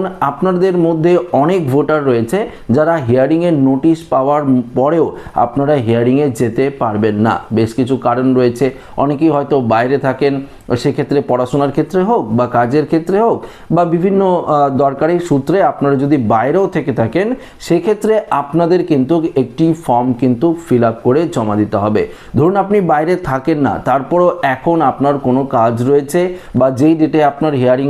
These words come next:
রয়েছে, আহ, সেই সময় আপনার ইম্পর্টেন্ট কাজ রয়েছে বা গুরুত্বপূর্ণ কোনো কাজ রয়েছে, সেক্ষেত্রে আপনাদের, আহ, দশ দিন বা এক মাসের জন্য বাইরে যেতেই হতে পারে। সেক্ষেত্রে আপনাদের কিন্তু একটি ফর্ম ফিল আপ করে জমা কিন্তু অবশ্যই দিতে হবে।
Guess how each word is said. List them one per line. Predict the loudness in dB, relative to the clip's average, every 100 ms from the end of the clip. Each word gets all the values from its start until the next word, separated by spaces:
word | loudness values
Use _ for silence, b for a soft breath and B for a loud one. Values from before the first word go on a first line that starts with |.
| 2
রয়েছে, | 4 2 0 -2 B B
আহ, | 0 2 2 0
সেই | 2 4 4
সময় | 0 0 2 0
আপনার | 0 0 2 2
ইম্পর্টেন্ট | 2 2 0 0 -2 0
কাজ | 0 0 0
রয়েছে | 0 0 0
বা | 0 2
গুরুত্বপূর্ণ | 0 0 -2 0 0 0
কোনো | 0 0 2
কাজ | 0 2 2
রয়েছে, | 2 2 -2 -2 B -6
সেক্ষেত্রে | -2 0 -2 0 0 0
আপনাদের, | 0 0 2 0
আহ, | 2 2 2 2 2 0
দশ | 0 0
দিন | 2 2
বা | 0
এক | 0
মাসের | -2 0 0
জন্য | 0 2
বাইরে | 2 2 2
যেতেই | 0 2 2 2
হতে | 0 0
পারে। | 0 -2 -6 B B -2
সেক্ষেত্রে | 0 0 -2 0 0
আপনাদের | 0 -2 0 0 0
কিন্তু | 0 0 0
একটি | -2 0 0 2
ফর্ম | 0 0 0 -4
ফিল | -2 2
আপ | 2 0 -2
করে | 0 2 2 -2 B 0 0 2
জমা | 0 0 0
কিন্তু | 0 0 0 0 2
অবশ্যই | 2 0 2 2 2
দিতে | 0 0
হবে। | 0 0